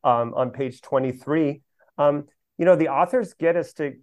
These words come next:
you know, and I, I appreciate the honesty and, and the transparency with this. In page twenty-three, our authors say, "Working with students to include options for engagement, representation and action, or excuse me, representation and action and expression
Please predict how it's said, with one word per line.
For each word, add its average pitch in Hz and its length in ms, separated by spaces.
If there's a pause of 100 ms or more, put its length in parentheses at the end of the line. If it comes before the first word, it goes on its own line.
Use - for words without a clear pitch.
(220)
you 175 100
know, 156 60
and 160 280
I, 165 340
I 208 80
appreciate 226 520
the 117 120
honesty 127 600
and, 110 160
and 113 200
the 110 60
transparency 127 760
with 110 180
this. 113 240
In 131 260
page 147 300
twenty-three, 156 420
our 160 100
authors 156 380
say, 151 140
"Working 135 440
with 196 140
students 156 420
to 135 140
include 165 540 (100)
options 135 480
for 127 180
engagement, 135 680 (340)
representation 123 760
and 110 160
action, 160 600 (140)
or 139 140
excuse - 340
me, 131 80
representation 127 800
and 113 140
action 135 340
and 113 80
expression 143 720